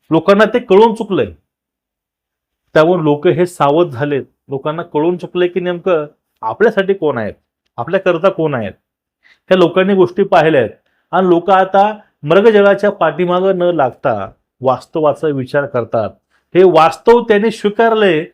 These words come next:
पण ते विस्तव लोकांना नको आहे, म्हणून त्या लोकांनी या लोकांना, आ, र-, सरकारपासून दूर ठेवलंय. "ये सब करते है ना, ये सब नियति करती है, नियति सब जानती है, सबका इलाज वो करती है."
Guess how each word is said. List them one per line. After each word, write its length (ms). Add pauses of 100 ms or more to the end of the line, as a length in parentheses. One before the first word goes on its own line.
(240)
पण 180
ते 560 (220)
विस्तव 640 (220)
लोकांना 440
नको 300
आहे, 220 (340)
म्हणून 200
त्या 180
लोकांनी 720
या 120
लोकांना, 640 (340)
आ, 640
र-, 120
सरकारपासून 840
दूर 220
ठेवलंय. 480 (1000)
"ये 220
सब 240 (120)
करते 320
है 140
ना, 180
ये 160
सब 340
नियति 340
करती 340
है, 200 (440)
नियति 340
सब 380
जानती 420
है, 240 (420)
सबका 360
इलाज 500
वो 120
करती 340
है." 320